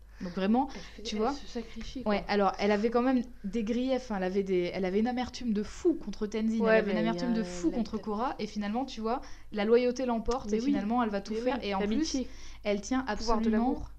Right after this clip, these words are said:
Speaker 1: elle tient absolument à protéger les derniers maîtres de l'air qui sont en vie, quoi.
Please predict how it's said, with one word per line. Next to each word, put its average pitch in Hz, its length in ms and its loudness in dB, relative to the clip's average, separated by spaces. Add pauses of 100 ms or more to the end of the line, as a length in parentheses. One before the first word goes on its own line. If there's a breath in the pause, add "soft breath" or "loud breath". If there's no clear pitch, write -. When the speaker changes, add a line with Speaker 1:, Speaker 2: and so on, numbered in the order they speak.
Speaker 1:
elle 196 140 -2
tient 220 240 -6
absolument 214 720 -2
à 175 520 -6 (320)
protéger 262 720 -2
les 185 200 2
derniers 214 380 0
maîtres 226 320 -2
de 185 120 0
l'air 226 240 -4
qui 202 100 -10
sont - 160 -8
en 214 120 -2
vie, 226 180 -4
quoi. 165 220 -8